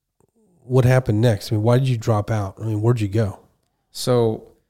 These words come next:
Speaker 2: I dropped out because
Speaker 1: Because
Speaker 2: I
Speaker 1: of all these things that are going on, you didn't know how
Speaker 2: Right.
Speaker 1: to handle it.
Speaker 2: Exactly.
Speaker 1: Is anybody helping you at all? I mean, you know, what, I mean, is anybody telling you what's going on with this demonic stuff? That's, you know?
Speaker 2: So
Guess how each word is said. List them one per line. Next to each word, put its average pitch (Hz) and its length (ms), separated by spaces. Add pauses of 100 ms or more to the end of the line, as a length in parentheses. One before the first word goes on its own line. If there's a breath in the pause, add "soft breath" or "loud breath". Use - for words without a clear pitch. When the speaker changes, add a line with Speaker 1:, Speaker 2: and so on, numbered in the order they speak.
(160)
Speaker 2:
I 98 100
dropped 135 340
out 107 460
because 104 840 (200)
Speaker 1:
Because 127 280
Speaker 2:
I 131 40
Speaker 1:
of 123 40
all 120 100
these 113 200
things 113 200
that 104 100
are 101 60
going 107 320
on, 113 240
you 110 80
didn't 110 160
know 110 80
how 110 80
Speaker 2:
Right. 107 80
Speaker 1:
to 104 60
handle 107 400
it. 110 80 (280)
Speaker 2:
Exactly. 104 540
Speaker 1:
Is 120 100
anybody 135 200
helping 135 320
you 139 180
at 107 60
all? 139 300
I 117 40
mean, 107 560
you 110 100
know, 107 160 (180)
what, - 200 (220)
I 120 40
mean, 113 140
is 117 100
anybody 117 280 (340 loud breath)
telling 127 280
you 131 100
what's 127 180
going 123 200
on 127 160
with 120 140
this 104 180
demonic 104 460
stuff? 135 420
That's, - 180 (240)
you - 80
know? - 40
Speaker 2:
So 123 500